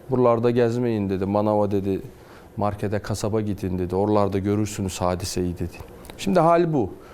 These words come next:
Böyle olunca bir hikayenin sonuna geldik. Bu hikaye zaten uzun sürdü.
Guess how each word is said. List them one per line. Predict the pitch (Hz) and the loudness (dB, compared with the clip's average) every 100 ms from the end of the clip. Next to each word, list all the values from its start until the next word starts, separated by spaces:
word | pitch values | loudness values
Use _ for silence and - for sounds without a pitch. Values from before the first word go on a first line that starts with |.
| - - | -20 -2
Böyle | 185 180 | 2 4
olunca | 180 190 202 135 110 - - - - - - - | 4 2 0 2 0 -2 -16 -20 -20 -20 -16 -4
bir | 208 | -2
hikayenin | 160 139 131 147 | 2 2 4 2
sonuna | 175 160 147 135 | 0 0 0 0
geldik. | 117 98 90 85 - - - | 0 0 -2 -6 -16 -18 0
Bu | 180 | 0
hikaye | 175 185 175 | 4 4 4
zaten | 156 165 165 | 4 2 0
uzun | 143 143 151 | -2 0 0
sürdü. | 139 - 92 85 87 | -2 -4 -6 -6 -8